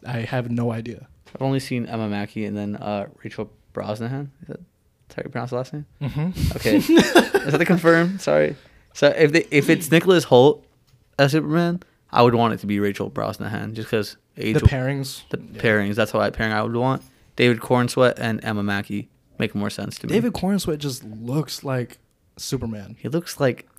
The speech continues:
Speaker 2: what's his name?
Speaker 1: Henry
Speaker 2: Uh,
Speaker 1: Cavill?
Speaker 2: that's, that's why you get, you say he looks like Superman.
Speaker 1: Well, no, he, like, even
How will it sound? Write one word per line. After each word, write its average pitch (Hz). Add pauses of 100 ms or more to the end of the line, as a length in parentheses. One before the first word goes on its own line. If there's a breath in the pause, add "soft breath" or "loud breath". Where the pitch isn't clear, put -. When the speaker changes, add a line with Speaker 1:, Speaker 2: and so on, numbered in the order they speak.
(220)
Speaker 2:
what's 135
his 135
name? 120 (120)
Speaker 1:
Henry 127
Speaker 2:
Uh, 123
Speaker 1:
Cavill? 135 (260)
Speaker 2:
that's, 143
that's -
why 107
you 104
get, 107
you 135
say 123
he 113
looks 110
like 110
Superman. 123 (120)
Speaker 1:
Well, 135
no, 175
he, 151 (140)
like, 139
even 180